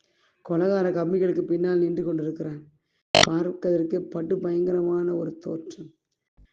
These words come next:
அந்த பெண் அவனை நோக்குறாங்க. சில வினாடிகள் மௌனமா இருந்துவிட்டு சொல்றாரு, "நான் உன்னை மன்னித்து விட்டேன். காரணம், என் பெற்றோரும் தாத்தா பாட்டியும்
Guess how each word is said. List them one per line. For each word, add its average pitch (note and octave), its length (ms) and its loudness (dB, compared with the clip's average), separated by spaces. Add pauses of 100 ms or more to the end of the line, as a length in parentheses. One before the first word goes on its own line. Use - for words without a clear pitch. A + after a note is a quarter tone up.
(240)
அந்த D#3+ 180 0
பெண் F#3+ 260 0
அவனை F3 240 4 (120)
நோக்குறாங்க. E3+ 520 -2 (560)
சில - 320 -4
வினாடிகள் E3 540 2
மௌனமா F3+ 440 2
இருந்துவிட்டு D#3+ 600 2 (100)
சொல்றாரு, D#3 400 -4 (720)
"நான் D#3 360 -2
உன்னை D#3 300 0 (240)
மன்னித்து D3 480 -6
விட்டேன். C#3+ 400 -14 (1120)
காரணம், D#3 500 -2 (500)
என் D3+ 200 -2
பெற்றோரும் D#3+ 580 0
தாத்தா D#3 380 -6
பாட்டியும் D3+ 540 -8